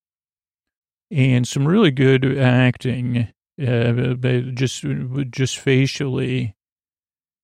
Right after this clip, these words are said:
and close-ups. Then there's this hired soldier type. He says, "Yeah, we'll be ready, uh, when she comes back." And, uh, there's a couple droids.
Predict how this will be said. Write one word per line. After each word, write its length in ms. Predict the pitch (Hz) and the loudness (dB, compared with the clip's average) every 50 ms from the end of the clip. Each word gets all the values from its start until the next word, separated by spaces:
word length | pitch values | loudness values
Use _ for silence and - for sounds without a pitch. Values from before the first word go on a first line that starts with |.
| _ _ _ _ _ _ _ _ - | _ _ _ _ _ _ _ _ -4
and 240 | 139 123 123 117 - | -2 -2 -2 -4 -2
close-ups. 680 | - 135 131 131 131 120 - - 127 123 117 - - | 0 2 4 4 4 2 2 2 0 0 0 -2 -2
Then 140 | 147 139 151 | 0 2 2
there's 220 | 151 147 127 - | 2 2 2 0
this 160 | 135 120 - | -2 -2 0
hired 400 | - 131 131 135 135 131 123 - | 0 2 4 4 4 2 2 -2
soldier 520 | - - 143 127 127 127 123 117 120 127 117 | -2 0 2 2 2 2 0 0 0 0 -2
type. 400 | - - 139 123 120 123 117 - - | 0 0 2 2 4 2 0 -2 -4
He 180 | 135 123 127 | -2 -2 -2
says, 300 | 123 - - 127 113 117 | -2 -2 -2 -4 -2 -2
"Yeah, 140 | 131 156 156 | -2 -2 0
we'll 180 | 143 156 170 160 | 0 0 0 2
be 140 | 147 151 135 | 2 4 4
ready, 840 | 131 123 120 117 110 120 123 123 120 110 - 147 156 151 135 131 | 6 6 4 4 2 2 0 0 0 -2 -4 -8 -4 -2 0 0
uh, 500 | 123 120 123 127 123 123 120 120 120 113 - _ _ _ _ _ _ _ _ _ _ _ _ - | 0 0 0 0 0 0 0 0 0 -2 -4 _ _ _ _ _ _ _ _ _ _ _ _ -6
when 100 | 135 120 | -6 -6
she 160 | - - 123 | -6 -8 -4
comes 320 | - 131 123 123 113 - | -2 0 0 0 -2 -4
back." 720 | 127 120 117 113 113 117 123 120 120 - - - 139 - _ _ _ _ _ _ _ _ _ _ _ _ _ _ _ _ _ _ _ _ _ _ _ _ 170 | -2 0 0 2 2 0 0 -2 -2 -4 -8 -14 -16 -18 _ _ _ _ _ _ _ _ _ _ _ _ _ _ _ _ _ _ _ _ _ _ _ _ -2
And, 800 | 131 120 117 110 110 110 107 107 117 113 113 110 113 113 110 131 | -2 0 0 2 0 0 0 0 0 -2 -2 -2 -4 -4 -2 -2
uh, 480 | 131 131 131 131 131 131 131 135 135 | -2 -2 0 0 0 0 0 -2 0
there's 240 | 127 131 127 120 131 | 0 0 0 0 -2
a 60 | 143 | -2
couple 320 | - 156 156 - - 143 127 | 0 0 0 2 0 -2 -2
droids. 1120 | 127 127 131 131 131 127 127 127 123 127 123 127 123 120 120 - - - - - - | -2 0 2 4 4 4 4 4 4 4 2 0 -2 -4 -8 -10 -8 -8 -10 -12 -14